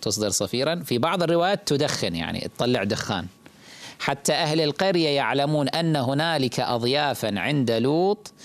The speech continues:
فلما يأتون هنالك تقول: "اذهبوا إليهم ولوطوا بهم". تحث، تحض على الفاحشة. كانت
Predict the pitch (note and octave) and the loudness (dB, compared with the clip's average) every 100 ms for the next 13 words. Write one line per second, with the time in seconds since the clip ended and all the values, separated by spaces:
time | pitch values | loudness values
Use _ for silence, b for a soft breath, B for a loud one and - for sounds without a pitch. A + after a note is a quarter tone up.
0 | B B B2+ D3+ F3+ F3 D3 C#3 A#2 - | B B 0 2 2 2 2 2 0 2
1 | F#3+ F#3 D#3 E3+ F#3+ G3+ - D3+ F#3 E3+ | 2 2 2 2 2 2 0 2 2 2
2 | G#3 F3+ E3+ D3+ D3 F3 G3+ G#3 D#3+ C#3+ | 2 2 2 2 4 2 4 4 4 4
3 | D#3 C#3 B2 A2 G2 F#2+ D#2 - - - | 2 2 2 2 2 0 -2 -8 -20 -20
4 | - _ - - - - - _ _ _ | -20 _ -14 -14 -16 -20 -20 _ _ _
5 | _ _ _ _ _ _ _ - - D3+ | _ _ _ _ _ _ _ -4 0 -2
6 | - - A2 D#3+ C#3 B2 A#2 D3+ C#3 D3 | -4 -8 -2 -2 0 2 2 2 2 0
7 | B2+ - G2+ D#2+ D#2 - - - - - | 0 -2 -4 -6 -8 -16 -20 -16 -12 -12
8 | - | -14